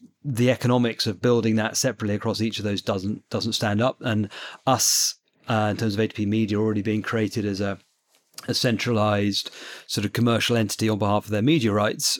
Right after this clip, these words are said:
also works as a centralized commercial entity for content and media as a, as a delivery and sort of service function.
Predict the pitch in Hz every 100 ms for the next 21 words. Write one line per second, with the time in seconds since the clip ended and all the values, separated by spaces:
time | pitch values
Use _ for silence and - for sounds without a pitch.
0 | - 131 120 - 107 107 101 - 117 113
1 | 107 - - 101 98 - 113 104 110 101
2 | - 107 104 - 110 98 - 98 98 104
3 | 101 - - - _ - 131 117 107 104
4 | 104 120 143 113 101 95 - 104 101 98
5 | - 98 104 120 107 98 104 98 104 95
6 | - 95 - 110 104 - 104 - 98 92